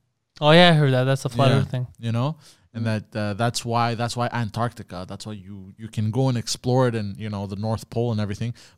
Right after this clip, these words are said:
Speaker 2: but you, it seems endless because it actually
Speaker 3: Thi-,
Speaker 2: is
Speaker 3: this is a
Speaker 2: bullshit.
Speaker 3: thing I've never Googled, but do flat earthers think that the moon is flat or it's just a, a projection?
Speaker 1: I have no idea.
Speaker 3: Like,
Speaker 2: Actually,
Speaker 3: is it
Speaker 2: that's
Speaker 3: just a fake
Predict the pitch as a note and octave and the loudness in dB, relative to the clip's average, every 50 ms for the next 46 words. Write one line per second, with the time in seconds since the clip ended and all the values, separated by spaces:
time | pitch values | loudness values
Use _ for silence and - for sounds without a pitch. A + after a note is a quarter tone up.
0 | - - G2 - D3+ C#3+ C#3 B2 A#2 - - - A#2+ A#2+ A2+ A2+ A2 A2+ A2+ G2 | -20 -14 -6 0 4 4 4 4 2 0 -8 -14 -14 -12 -10 -10 -10 -10 -12 -14
1 | - - - _ - B2 - - - - C3+ C3+ B2+ A2+ A#2+ C3+ C#3 B2 A2+ G#2+ | -16 -20 -20 _ -14 -10 -8 -6 -2 0 2 2 2 0 0 0 0 0 0 -4
2 | G#2 - - - G2 G2+ A2+ A2+ A#2 A#2 A#2 - - - G2 G#2 - - A2 G2+ | -6 -6 -8 -12 -6 -4 -2 0 2 0 0 -2 -6 -10 -6 -4 -4 -4 -4 -6
3 | G2 E2+ - - - - _ _ _ _ _ _ _ _ _ - C4+ D#4 - G4+ | -8 -10 -12 -14 -16 -18 _ _ _ _ _ _ _ _ _ 0 2 2 2 2
4 | G4 F4+ C#4 - A3 F#3+ - - - G3 G3+ G#3 F3+ D#3+ D#3 C#3+ B2+ C#3+ D3 D3 | 2 2 2 2 2 0 0 2 2 2 4 4 2 2 0 0 0 0 2 2
5 | D3 C#3 E3 D3+ C3+ A#2+ C3 C3 C#3+ C#3+ D#3+ F#3 F#3+ F3+ D3+ - F3+ E3 C3 - | 2 2 0 -2 0 0 0 0 0 0 0 -2 -2 0 2 2 2 2 2 0
6 | - F#3+ F#3 F#3 F#3 F#3 - _ _ _ - - F3+ F#3 G#3 A#3+ A#3+ B3 A#3+ B3+ | 0 2 2 2 0 -4 -16 _ _ _ -6 -2 2 4 4 4 4 4 4 4
7 | B3+ B3+ C4 B3+ C4 A3 F#3+ - - _ - - D#3 D#3 D#3+ D3+ - F3+ E3 D3 | 4 4 2 2 2 0 -4 -8 -16 _ 0 2 2 2 2 0 -2 -2 -2 -2
8 | - - E3 D#3 D3 C#3+ C#3 C3+ C#3 C#3+ C#3+ C#3+ C#3 - - - C3+ B2 - - | 2 0 0 2 2 2 2 4 4 4 4 2 2 0 0 -2 -2 -2 -2 -8
9 | - - - - B2+ B2+ C3 D3 E3+ G3 G#3 _ _ _ _ _ _ - D#3+ F3 | -12 -10 -4 0 2 4 4 4 4 2 0 _ _ _ _ _ _ 2 6 6
10 | F#3 F3+ E3+ D#3+ - - F#3 F#3+ F3 F3+ - G3 D#3 C#3+ D3 D3 C#3+ C#3 C#3 - | 6 6 4 2 0 0 0 2 2 2 0 0 0 2 4 4 4 4 4 2
11 | - D3 C#3 A#2+ - - E3 D3 C3 - - C3 C3 C#3 - - - - F#3+ F#3+ | 0 0 0 -2 -2 -2 -2 0 0 0 0 0 0 0 -2 -4 -4 -2 -2 -2
12 | F#3 F#3+ F#3+ C#3 C3+ C3 C3+ C3+ C#3 C3+ C3+ C3 C3+ C#3 C#3 C3 A#2 - - - | -2 -4 -4 -2 0 2 4 4 4 2 2 0 0 0 -2 -2 -4 -8 -14 -6
13 | - E3+ E3+ F3 E3+ - G3 - B2 G#3 G3+ - - G#3 G#3+ G3 - A#3 G3+ - | 0 2 2 2 4 4 2 4 4 2 2 2 2 2 2 2 2 -2 -2 -2
14 | - - F3+ E3+ E3+ - | -2 -2 -2 -2 -2 -4